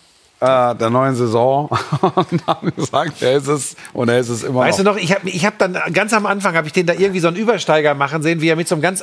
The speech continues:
Speaker 2: ich weiß, werde das nie vergessen, auf der rechten Seite mit so einem eleganten Übersteiger, wie er da einen völlig ins Leere hat rutschen lassen.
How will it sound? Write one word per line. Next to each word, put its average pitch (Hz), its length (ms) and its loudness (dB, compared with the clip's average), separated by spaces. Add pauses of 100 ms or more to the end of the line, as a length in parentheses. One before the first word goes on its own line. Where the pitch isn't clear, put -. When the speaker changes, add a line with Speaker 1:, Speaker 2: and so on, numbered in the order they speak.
Speaker 2:
ich 151 140 -4
weiß, 214 180 0
werde 240 140 2
das 226 80 -6
nie 294 120 0
vergessen, 254 320 0 (260)
auf - 120 0
der 196 160 2
rechten 226 300 -2
Seite 220 260 2
mit 175 140 0
so 190 60 2
einem 196 100 -2
eleganten 208 400 0
Übersteiger, 214 560 2
wie 190 80 -2
er 202 100 4
da 196 120 2
einen 196 280 0
völlig 226 300 0
ins 165 160 -2
Leere 185 260 4
hat 147 160 0
rutschen 156 240 -4
lassen. 160 200 -2